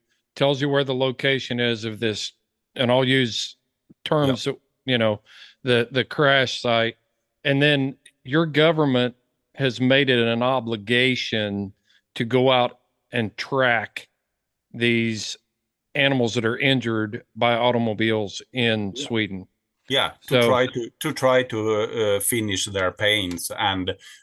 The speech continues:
Speaker 2: and, and, uh, and also that this animal doesn't cause, uh, another car accident or train
Speaker 1: Mm.
Speaker 2: accident.
Speaker 1: Yeah,
Speaker 2: And
Speaker 1: that's
Speaker 2: also,
Speaker 1: interesting.
Speaker 2: I'm, I mean, a, a, a bear that is, uh,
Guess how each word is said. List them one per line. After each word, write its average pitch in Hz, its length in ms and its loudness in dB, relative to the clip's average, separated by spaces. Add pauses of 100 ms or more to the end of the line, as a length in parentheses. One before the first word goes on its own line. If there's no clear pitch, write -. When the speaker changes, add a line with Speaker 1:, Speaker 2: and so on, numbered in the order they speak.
Speaker 2:
and, 95 420 -4
and, 95 440 -6
uh, 95 320 -4 (180)
and 101 300 -6
also 104 640 -6 (100)
that 95 260 -2
this 98 320 -4
animal 98 460 -4
doesn't 95 380 -4
cause, 95 480 -4 (460)
uh, 92 380 -2 (120)
another 104 760 -2
car 92 300 0
accident 87 680 -2
or 90 120 -8
train 87 340 -4
Speaker 1:
Mm. 85 160 -6
Speaker 2:
accident. 135 500 0 (1040)
Speaker 1:
Yeah, 135 140 2
Speaker 2:
And 110 80 0
Speaker 1:
that's 143 120 6
Speaker 2:
also, 156 140 0
Speaker 1:
interesting. 120 440 0
Speaker 2:
I'm, 110 220 -4
I 113 120 0
mean, 117 300 -2
a, 107 320 -2
a, 104 340 0
a 110 120 -4
bear 139 560 0
that 101 240 -2
is, - 340 -2
uh, 95 320 -2